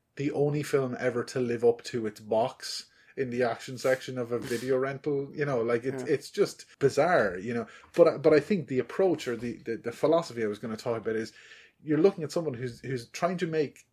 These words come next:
Speaker 1: as well as the best film, the most film, you know,
Speaker 2: <laughs>
Speaker 1: and, uh,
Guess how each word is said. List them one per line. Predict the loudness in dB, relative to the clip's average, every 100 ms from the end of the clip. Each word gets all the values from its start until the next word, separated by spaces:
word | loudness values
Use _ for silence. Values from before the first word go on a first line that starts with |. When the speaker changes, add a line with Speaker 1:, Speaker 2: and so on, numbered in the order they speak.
| -6
Speaker 1:
as | 0
well | 2 4
as | 2 0
the |
best | -2 0 -2 -2
film, | -2 -2 -2
the | -4
most | -2 -4 -4 -8 -10
film, | -8 -8 -10 -20 _ _ _
you | -6
know, | -2 -2 -4 -10
Speaker 2:
<laughs> | -20 -8
Speaker 1:
and, | -6 -6 -2 2
uh, | 2 2 -2